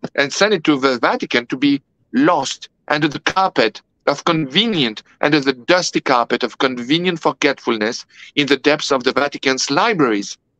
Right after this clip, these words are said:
only to have been found by sheer divine providence in nineteen ninety-nine.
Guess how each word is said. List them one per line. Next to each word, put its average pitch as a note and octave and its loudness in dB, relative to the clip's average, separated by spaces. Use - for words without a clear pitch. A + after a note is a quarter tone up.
only G3 4
to F#3 0
have E3 2
been D#3+ 2
found C3 0
by C3 0
sheer C3+ -2
divine D3 -2
providence A2+ -2
in D#3 2
nineteen G3 0
ninety-nine. E3 0